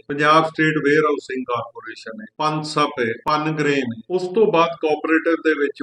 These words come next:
ਮਾਰਕਫੈੱਡ ਹੈ, ਮਿਲਕਫੈੱਡ ਹੈ, ਸ਼ੂਗਰਫੈੱਡ ਹੈ, ਪਨਕੋਫੈੱਡ ਹੈ, ਪੰਜਾਬ ਐਨਰਜੀ ਡਿਵੈਲਪਮੈਂਟ ਅਥਾਰਟੀ ਹੈ,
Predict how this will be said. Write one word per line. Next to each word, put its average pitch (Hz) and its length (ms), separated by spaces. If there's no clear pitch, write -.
ਮਾਰਕਫੈੱਡ 117 640
ਹੈ, 104 60
ਮਿਲਕਫੈੱਡ 127 720
ਹੈ, 104 80
ਸ਼ੂਗਰਫੈੱਡ 160 800
ਹੈ, 104 80
ਪਨਕੋਫੈੱਡ 156 760
ਹੈ, 107 60
ਪੰਜਾਬ 147 460
ਐਨਰਜੀ 131 540
ਡਿਵੈਲਪਮੈਂਟ 123 540
ਅਥਾਰਟੀ 113 600
ਹੈ, 113 40